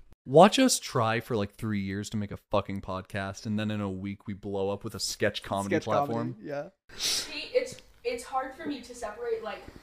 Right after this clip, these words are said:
Speaker 3: podcast producing Anna and, like,
Speaker 2: Mm.
Speaker 3: we make, because I'm like, we could just make a fucking mini show on TikTok. That's a thing people do,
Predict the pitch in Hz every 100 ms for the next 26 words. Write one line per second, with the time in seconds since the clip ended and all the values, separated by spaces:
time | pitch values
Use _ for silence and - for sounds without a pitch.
0 | - - 202 208 202 208 - 220 220 233
1 | 220 226 247 262 - 208 196 190 180 -
2 | - - 151 147 147 135 127 262 - -
3 | - 233 285 269 - 294 330 330 - -
4 | 247 339 349 285 220 226 247 - 226 208
5 | 208 214 262 - 180 170 185 - - 254
6 | 214 - 226 247 240 233 226 220 247 208
7 | 202